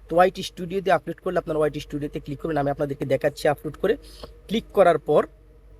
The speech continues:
আপনারা দেখেন উপরে এই যে দেখেন প্লাসের মতো যে একটা চিহ্ন আছে, এই প্লাসের মতো চিহ্নটাতে ক্লিক করে ভিডিওটা আপলোড করতে হবে। প্লাসের মতো চিহ্নটাতে ক্লিক করলাম। এখন ধরুন আমি একটা ভিডিও আপলোড করবো এখানে, হ্যাঁ, তো আমি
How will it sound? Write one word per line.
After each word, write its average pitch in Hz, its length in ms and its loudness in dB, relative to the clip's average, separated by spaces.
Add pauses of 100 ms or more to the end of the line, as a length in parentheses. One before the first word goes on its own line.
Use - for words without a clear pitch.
(680)
আপনারা 156 400 2 (560)
দেখেন 180 380 4 (500)
উপরে 190 380 2 (760)
এই 233 220 0
যে 175 100 -6
দেখেন 160 220 0
প্লাসের 185 760 2
মতো 180 200 -6
যে 160 60 -4
একটা 160 200 -2
চিহ্ন 139 380 -6
আছে, - 320 -6 (420)
এই 147 80 -6 (100)
প্লাসের 180 400 4
মতো 202 240 -2
চিহ্নটাতে 170 520 -4
ক্লিক 156 300 -10
করে 196 160 0
ভিডিওটা 147 340 -2
আপলোড - 300 -8
করতে - 180 -4
হবে। 127 80 -6
প্লাসের 147 280 -2
মতো 160 160 -4
চিহ্নটাতে 151 420 -4
ক্লিক 151 280 -10
করলাম। 196 260 2 (400)
এখন 165 240 -4
ধরুন 175 160 -2
আমি 156 80 0
একটা 156 160 -2
ভিডিও 147 340 0
আপলোড 135 260 -6
করবো 123 240 -6
এখানে, 131 220 -8
হ্যাঁ, 208 140 -2 (640)
তো 170 60 4
আমি 170 220 4